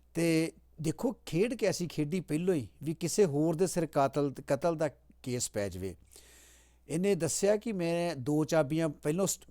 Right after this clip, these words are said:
actually ਪਹਿਲਾਂ ਇੱਕ ਜਨਾਨੀ ਫੜੀ ਗਈ, ਕਿੰਨੇ ਦਿਨਾਂ ਬਾਅਦ ਇਹਨੇ ਕਬੂਲ ਕੀਤਾ ਸਾਰਾ ਕੁਛ। ਪਹਿਲੋਂ ਇਹਨੇ ਕਹਾਣੀ ਕੀ ਬਣਾਈ ਸੀ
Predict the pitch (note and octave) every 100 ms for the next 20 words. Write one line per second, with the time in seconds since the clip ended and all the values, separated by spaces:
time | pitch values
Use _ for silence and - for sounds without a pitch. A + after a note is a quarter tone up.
0 | - C#3+ - F3 G3 E3+ F#3 G#3 G3 -
1 | C#3 C3+ C3+ E3 - C#3+ G#3 F#3+ F#3 B3+
2 | - - - - _ F#3 A3 C4 G#3+ G#3
3 | D#3 G2+ C3+ F#3 G#3+ G#3+ G3+ G3+ - D3+
4 | D#3 D3 C3 - C#3 - B2 D3 C3+ B2
5 | B2 C#3 F3 F#3+ F#3 F#3 D3 C3 C#3+ C3
6 | C3+ C3+ D#3 E3 - E3+ B3+